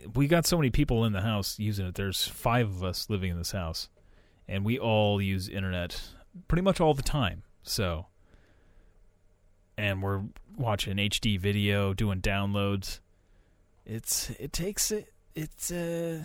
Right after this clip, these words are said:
it's really steals some bandwidth there. So, uh, but the thought of having a super high-speed internet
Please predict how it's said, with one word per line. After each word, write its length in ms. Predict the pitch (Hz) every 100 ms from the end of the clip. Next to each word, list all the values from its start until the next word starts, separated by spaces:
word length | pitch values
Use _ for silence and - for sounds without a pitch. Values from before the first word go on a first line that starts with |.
| -
it's 180 | - -
really 160 | 185 185
steals 300 | - 196 -
some 100 | 147
bandwidth 460 | 165 226 214 110
there. 260 | - 101 90 - -
So, 420 | - 117 104 101
uh, 240 | 104 101 90 - - - - - _ _ _ _ _ _ _ - - - - _ - -
but 300 | 117 110 117 135
the 280 | 127 110
thought 400 | 98 - 156 165
of 120 | 147 107
having 240 | 139 120
a 60 | 95
super 300 | - 147 104
high-speed 420 | 131 - 131 98
internet 400 | 117 156 170